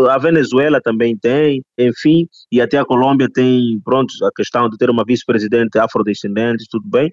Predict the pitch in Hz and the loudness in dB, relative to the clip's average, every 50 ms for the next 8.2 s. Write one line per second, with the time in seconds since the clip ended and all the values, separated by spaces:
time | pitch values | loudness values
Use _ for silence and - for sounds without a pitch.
0 | _ _ - 151 165 165 160 - - 160 156 160 170 165 147 139 196 220 214 185 | _ _ -4 -2 0 0 -2 0 0 0 0 2 2 0 0 0 0 0 0 0
1 | 170 - 185 185 180 175 170 160 151 147 139 135 131 - _ - - - _ _ | 0 0 2 2 2 2 2 2 0 -2 -4 -6 -10 -12 _ -20 -20 -20 _ _
2 | - 226 294 294 208 214 180 156 - - 214 240 247 233 233 196 196 - - - | -6 -4 -2 0 2 2 2 2 2 0 0 -2 -2 -2 -2 -2 -4 -2 0 -2
3 | 170 - - - 214 233 208 170 139 117 107 104 98 95 98 101 113 139 180 233 | -2 -2 -2 0 0 2 2 2 2 0 0 -2 -4 -8 -10 -8 -4 -4 -4 -4
4 | 247 _ _ - 160 - 156 156 151 151 151 - - 233 247 226 202 - - 214 | -6 _ _ -6 -4 -2 -2 -2 -2 -2 -4 -2 0 2 2 2 2 2 2 2
5 | 208 196 190 190 190 196 220 302 349 359 349 - - - - 214 202 196 180 165 | 2 4 4 2 4 4 4 4 6 4 4 2 0 0 0 2 4 4 4 4
6 | 147 127 113 101 120 127 127 135 147 147 139 - - 127 113 - - 117 110 110 | 4 4 2 2 2 0 2 2 2 0 -2 -2 -2 -4 -2 0 0 2 2 2
7 | 101 - 123 - 143 131 120 117 - 113 104 - - 95 95 101 95 90 87 - | 0 -4 -6 -2 0 0 0 0 -2 -6 -10 -10 -12 -10 -6 -6 -6 -6 -6 -6
8 | - 107 135 | -4 -4 -4